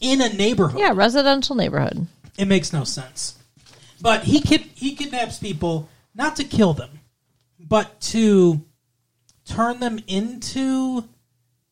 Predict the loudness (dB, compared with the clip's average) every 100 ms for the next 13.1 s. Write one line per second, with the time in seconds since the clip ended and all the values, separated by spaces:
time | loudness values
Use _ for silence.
0 | _ _ _ -12 -12 -16 -12 -2 0 0
1 | 0 -4 -4 -2 0 0 -4 -8 -6 -6
2 | -6 -6 -6 -4 -4 -4 -2 -2 -2 -4
3 | -2 -2 0 0 0 0 0 2 0 0
4 | 0 2 2 0 -4 -4 0 2 2 0
5 | -4 _ -4 2 2 2 2 2 0 0
6 | 0 0 -2 -4 _ _ _ _ -4 0
7 | 2 2 -2 -4 -12 -12 _ _ _ _
8 | 2 2 -2 -2 0 0 0 0 0 0
9 | 0 -2 -2 -6 -6 0 2 2 -2 -10
10 | _ _ _ _ -4 -2 0 0 -2 -4
11 | -2 -2 -2 0 0 0 0 0 2 2
12 | 0 -2 -8 -10 -14 -20 _ 2 2 2